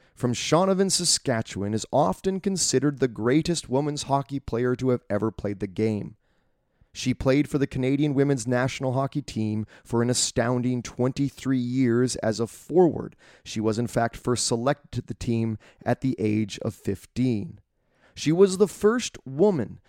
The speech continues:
to ever play full-time professional ice hockey in a position other than goalie.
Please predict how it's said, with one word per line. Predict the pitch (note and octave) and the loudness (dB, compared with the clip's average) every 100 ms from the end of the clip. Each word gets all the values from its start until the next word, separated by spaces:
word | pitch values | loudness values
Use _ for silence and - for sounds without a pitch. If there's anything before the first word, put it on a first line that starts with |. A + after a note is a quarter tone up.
| _ | _
to | - B2+ | -6 -2
ever | C3 E3+ G3 | 0 2 0
play | - D#3+ C#3+ C#3+ | 0 0 2 0
full-time | - - E3 F#3 F#3+ F3 D#3+ E3+ | -4 0 4 6 4 0 -2 -4
professional | D#3 C3 - - D3+ - D#3+ D#3 D#3 | -2 -4 -4 0 0 0 -4 -4 -2
ice | - D#3+ - | 0 0 0
hockey | A2+ - - A2 G2 _ _ | -2 -4 -6 -10 -12 _ _
in | C3+ | -2
a | C#3 | 0
position | - C3 A2+ D#3 - E3 E3 - | 0 0 2 2 2 -2 -4 0
other | B2+ C3 C3 - | 2 4 2 0
than | A2 A2 A2+ | -2 -2 -2
goalie. | G2 C#3+ F3+ G2+ - | 4 8 8 6 -6